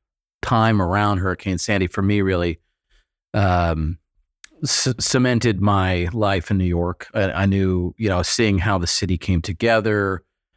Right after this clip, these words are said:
it was not something I had seen before. I, I actually wasn't super keen on New York before that, and seeing how, uh, everybody's so connected here,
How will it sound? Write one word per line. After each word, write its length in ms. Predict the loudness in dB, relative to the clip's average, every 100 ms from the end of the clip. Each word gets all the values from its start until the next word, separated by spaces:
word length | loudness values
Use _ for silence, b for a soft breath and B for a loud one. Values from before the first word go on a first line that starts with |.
| _ -6
it 60 |
was 160 | -2 0
not 140 | 0
something 240 | 2 0 2
I 100 | 0
had 260 | -2 -4
seen 440 | -4 0 2 2 2
before. 540 | -2 -2 0 2 2
I, 60 | 0
I 300 | 0 0 0
actually 220 | -2 -2
wasn't 280 | -2 -2 -4
super 260 | -4 -4
keen 280 | -6 -2 0
on 200 | 2 0
New 80 | 0
York 300 | -2 -4 -6 _ _ _ _ _
before 480 | -4 -2 0 2 2
that, 300 | 2 0 -2
and 180 | -2 -2
seeing 300 | -2 0 2
how, 380 | 2 0 -2 -6 _ _ -20 -20 _ 0
uh, 520 | 2 2 0 -2 -4 -12 _ -2
everybody's 460 | 2 4 2 2
so 100 | 0
connected 460 | 2 2 0 -2 -4
here, 400 | -2 -2 -2